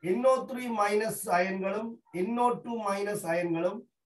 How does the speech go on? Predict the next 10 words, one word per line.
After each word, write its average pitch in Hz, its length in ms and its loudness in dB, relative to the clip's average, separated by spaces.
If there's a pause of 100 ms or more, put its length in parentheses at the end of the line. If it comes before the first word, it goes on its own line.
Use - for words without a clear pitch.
(1800)
என் 240 240 -2
ஏ 277 180 4
ஓ 247 180 0
எச் 233 300 -2
ஓட 208 240 0 (1120)
ammonia 233 540 4
வாயுவை 202 420 4
தராது. 208 420 2 (1000)
ஆனால் 196 500 4 (520)
aluminium 208 800 2